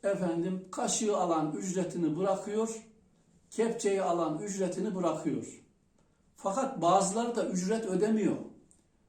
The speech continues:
Ücret ödemeyen olursa onun peşini bırakmıyor. Ta evinin önüne kadar gidiyor, ücreti ödeyinceye kadar. İşte bu Ahmet Yesevi Hazretlerinin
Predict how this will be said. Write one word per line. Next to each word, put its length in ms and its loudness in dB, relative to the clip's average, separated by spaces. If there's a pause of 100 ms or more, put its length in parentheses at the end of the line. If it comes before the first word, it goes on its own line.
(240)
Ücret 440 0
ödemeyen 760 2
olursa 760 0 (800)
onun 440 2
peşini 540 2
bırakmıyor. 840 2
Ta 520 4
evinin 420 2
önüne 360 0
kadar 300 4
gidiyor, 600 0
ücreti 500 2
ödeyinceye 760 4
kadar. 520 -4 (960)
İşte 400 -2
bu 360 -2
Ahmet 440 -2
Yesevi 340 -2
Hazretlerinin 960 -6